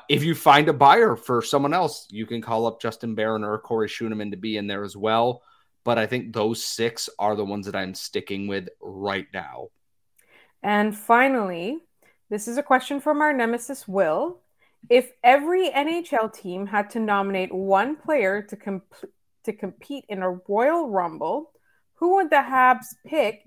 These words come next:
Speaker 2: and then how long would they last?
Speaker 1: It, the, the, it, the pick is the easy part. It's Arber Xhekaj.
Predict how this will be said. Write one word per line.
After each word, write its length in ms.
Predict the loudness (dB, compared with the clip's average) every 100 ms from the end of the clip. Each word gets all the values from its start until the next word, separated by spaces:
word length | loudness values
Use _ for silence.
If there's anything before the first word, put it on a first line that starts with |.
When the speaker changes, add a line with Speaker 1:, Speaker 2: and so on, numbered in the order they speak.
| -6
Speaker 2:
and 180 | -4 -4
then 120 | -6
how 320 | -6 0 0
long 440 | 0 -2 -2 -6 -8
would 280 | -6 -6
they 160 | -4 -6
last? 460 | -6 -10 -10 -14 -20 -20 _ _ _ _
Speaker 1:
It, 200 | -4 -4 -12
the, 380 | -10 -4 -4 -6
the, 240 | -6 -2 -2
it, 120 | 0
the 80 | -2
pick 320 | 2 0 2
is 140 | -4
the 160 | -4 -4
easy 280 | -4 -2 -4
part. 340 | -4 -4 -6 _ _ _
It's 180 | -4 -4 4
Arber 340 | 6 6 4
Xhekaj. 580 | 2 2 2 0 -6 -8